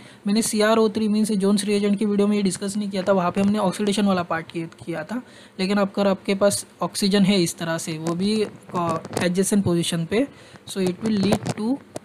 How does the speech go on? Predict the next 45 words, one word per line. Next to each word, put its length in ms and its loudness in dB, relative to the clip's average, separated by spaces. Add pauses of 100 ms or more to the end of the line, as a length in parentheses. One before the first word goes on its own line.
(340)
अ, 180 2
carbon 440 2
carbon 400 2
cleavage। 400 2
इस 160 0
तरह 180 0
से 140 -2
ये 80 4
mechanism 420 2
में 80 4
cyclic 360 -2
ester 260 -4
बनेगा, 320 -2
जिसकी 280 -2
वजह 140 -2
से 100 -2
आपको 180 -2
cleavage 320 4
मिलेगा, 280 -4
जैसे 220 -2
periodic 520 4
acid 260 -4
है, 260 -8
जैसा 220 -4
ही 100 -4
है, 80 -12 (360)
similar 440 4
to 20 4
your 240 4
periodic 520 2
acid 260 -2
mechanism। 480 -4 (520)
उसके 240 -2
बाद 180 2
क्या 160 2
है, 140 2
आपके 300 -2
पास 220 4
internal 500 4 (240)
nucleophile 580 4
है 160 2
ओएच, 480 -4
तो 60 -4
क्या 180 2
होगा, 280 4